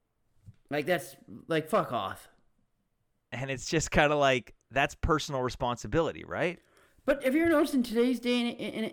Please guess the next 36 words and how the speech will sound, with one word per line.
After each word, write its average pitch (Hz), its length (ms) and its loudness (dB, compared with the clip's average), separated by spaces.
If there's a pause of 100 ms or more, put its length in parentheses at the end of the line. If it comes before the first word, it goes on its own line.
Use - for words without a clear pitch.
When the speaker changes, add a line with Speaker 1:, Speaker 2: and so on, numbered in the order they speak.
(160)
Speaker 1:
in - 220 -12
every, 254 380 4
there's 220 200 2
no 240 100 4
personal 220 320 2
responsibility 190 640 0
in 165 140 -2
ev-, 185 240 -2
any 196 440 2
aspect 147 440 -4
of 123 100 -12
life 104 280 -6
now. 95 260 -8 (120)
Everyone's, 202 400 0
it's 185 360 2
everyone 185 320 0
else's 165 280 -4
fault. 113 300 -6 (1120)
Speaker 2:
Yeah. 233 380 4 (200)
And 170 140 2
so 196 160 8
it's 196 140 6
kinda 214 280 4
like, 196 200 4
but 196 120 2
at 175 100 6
what 214 200 2
point 208 320 0
am 160 140 -4
I 160 120 4
allowed 156 460 4
to 143 100 -6
still 147 280 -2
have 151 340 2
personal 113 360 2
responsibility? 95 840 -6